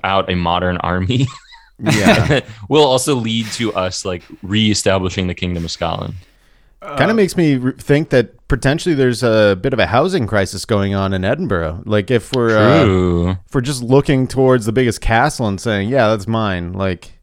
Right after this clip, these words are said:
Speaker 3: Yeah, 'cause we're seeing, w-, we still have yet to really determine what do they want the castle for? Like, what does it represent to them? What, what's
Speaker 1: Yeah.
Speaker 3: going on here?
Speaker 2: Yeah, is this a party or something? Um,
Speaker 1: We're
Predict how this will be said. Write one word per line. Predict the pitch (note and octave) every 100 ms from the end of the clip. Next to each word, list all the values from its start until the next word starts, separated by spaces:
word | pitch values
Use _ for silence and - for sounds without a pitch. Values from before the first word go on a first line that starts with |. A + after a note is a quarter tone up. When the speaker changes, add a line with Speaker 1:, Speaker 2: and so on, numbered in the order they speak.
| _ _ _ _
Speaker 3:
Yeah, | C3+ B2
'cause | A2 A2
we're | B2+
seeing, | B2 - D3+ D#3 D3+ B2+ A2+
w-, | D3+ - - F3 E3+ F3
we | E3
still | - F#3
have | F3 F3+
yet | D#3+ D3+
to | D3 B2+
really | B2+ C3+
determine | C3 B2+ - C3+ G#2+
what | G#2 E3
do | F3+
they | F3
want | C3+ A2+ B2 C3
the | A#2+
castle | - A2+ -
for? | G2+ - G#2+
Like, | F#2
what | A2+
does | C3
it | C3+
represent | A2 G#2+ G#2+ F#2 G2 A2
to | G#2
them? | F#2 F2
What, | G2 A2+ - - -
what's | C#3 F#2
Speaker 1:
Yeah. | F#2+
Speaker 3:
going | G#2+
on | G#2+
here? | G#2 G2 F#2+ -
Speaker 2:
Yeah, | B2+ F#2+
is | F2+
this | G#2
a | G2+
party | - F2 F#2 A#2
or | B2+
something? | B2 C3 C3+ -
Um, | - A2 A2+ G#2
Speaker 1:
We're | G#2+